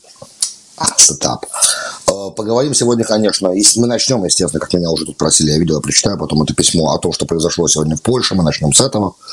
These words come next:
Залетела ракета, ну, две ракеты залетело. Непонятно, правда, пока откуда, но мы, э, будем выяснять, естественно, насколько это возможно, и, скорее всего, в ближайшее время станет ясно, поговорим об этом, потом перейдём и вообще о сегодняшнем дне обстрелов, достаточно большом дне обстрелов.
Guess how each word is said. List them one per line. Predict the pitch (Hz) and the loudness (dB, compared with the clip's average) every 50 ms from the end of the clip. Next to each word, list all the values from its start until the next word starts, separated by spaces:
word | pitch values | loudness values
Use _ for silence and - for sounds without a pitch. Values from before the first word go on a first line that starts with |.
| - - - - - | -12 -12 -14 -4 -2
Залетела | 92 98 95 90 - - 78 73 73 73 | -2 -2 -2 -6 -8 -6 -6 -4 -4 -4
ракета, | 80 85 - 127 139 - - 95 | -4 -2 0 0 0 0 0 -2
ну, | 78 67 60 | -2 -2 0
две | 60 71 80 98 110 113 - - | 0 2 2 2 0 0 -4 -6
ракеты | - 92 92 90 - - 92 - 85 78 | -6 -6 -4 -2 -2 -2 -2 0 -2 0
залетело. | 78 78 78 78 73 - 76 69 65 - - - _ - - - - - | 2 2 2 2 2 2 2 2 0 -2 -4 -10 _ -10 -10 -8 -2 -2
Непонятно, | 92 - 85 85 80 67 65 67 | -2 -2 -2 -4 -4 -6 -6 -6
правда, | - 73 71 67 | -4 -4 -4 -2
пока | - 73 73 78 78 | -2 -4 -2 -2 -2
откуда, | 76 - - - 156 - 90 | -2 -2 -2 -2 0 0 0
но | 78 82 | 0 2
мы, | 101 104 95 90 | 2 2 2 0
э, | - - - - - - - - - - - - - - - - - - - - - - - - - - | -4 -8 -18 -20 -20 -20 -20 -20 -18 -18 -18 -18 -20 -20 -20 -20 -20 -20 -12 -6 -2 0 0 2 2 2
будем | 64 76 87 85 80 80 | 2 2 2 2 2 2
выяснять, | 82 87 82 - - 117 131 131 - | 2 2 2 2 2 2 2 0 0
естественно, | 85 73 - - 69 - - 76 | -2 0 0 0 2 2 2 0
насколько | 71 - - 71 - | 0 0 -2 -2 -4
это | 62 - 69 | -6 -4 -2
возможно, | 65 67 69 73 90 110 127 117 104 104 82 69 69 | -2 0 0 2 2 2 2 0 0 -2 -4 -4 -4
и, | 67 64 | -2 2
скорее | - - - 90 90 87 | 2 2 2 2 0 0
всего, | 71 - 78 73 | -2 -2 0 0
в | 71 | 2
ближайшее | 78 85 85 90 82 - 78 73 | 2 2 2 0 0 -2 -2 0
время | 71 | 2
станет | - - 78 73 67 - | 2 2 2 2 2 2
ясно, | 104 139 135 - 117 - | 2 0 0 0 -2 -2
поговорим | 95 82 80 85 87 82 | 0 2 2 2 2 2
об | 80 95 131 | 2 2 2
этом, | 147 139 127 98 87 | 2 2 0 0 0
потом | 95 92 101 90 82 | 0 0 0 -2 0
перейдём | - 85 87 85 80 90 85 78 - - - - - | 0 0 0 2 2 0 -2 -2 -4 -4 -4 0 0
и | 104 | 0
вообще | 107 98 - - 175 180 | -2 -2 -2 0 0 0
о | 156 | 0
сегодняшнем | - 123 123 165 98 87 - 92 87 | 0 -2 0 0 -2 0 0 0 2
дне | 85 90 90 | 2 2 2
обстрелов, | 85 - - - 82 78 73 71 69 - | 2 2 2 2 2 2 0 0 -2 0
достаточно | - 87 82 - 78 - - 82 | 0 0 0 0 0 0 2 2
большом | 80 82 82 80 - 76 71 65 | 2 2 0 0 0 0 0 2
дне | 71 76 | 2 0
обстрелов. | 71 67 - - 65 67 62 60 - | 2 0 0 0 0 0 0 -2 -4